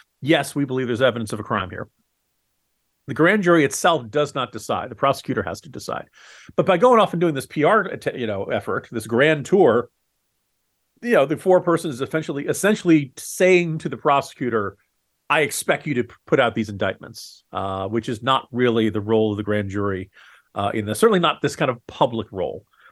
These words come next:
And everybody who's a former prosecutor is basically describing this as a nightmare. This is not what you want to see.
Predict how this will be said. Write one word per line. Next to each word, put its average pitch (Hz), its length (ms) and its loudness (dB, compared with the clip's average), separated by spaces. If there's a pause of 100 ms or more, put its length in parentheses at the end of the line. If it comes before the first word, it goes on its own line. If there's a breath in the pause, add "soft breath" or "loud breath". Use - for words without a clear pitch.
(200)
And 147 320 0
everybody 185 460 2
who's 151 160 2
a 135 60 -10
former 147 220 -2
prosecutor 143 560 -2
is 107 80 -6
basically 131 300 -6
describing 117 480 0
this 101 140 -6
as 117 120 -2
a 117 40 0
nightmare. 110 520 -2
This 113 160 -6
is 131 80 -6
not 123 320 0
what - 160 -2
you 127 80 -2
want 107 180 0
to 107 60 -6
see. 104 260 -6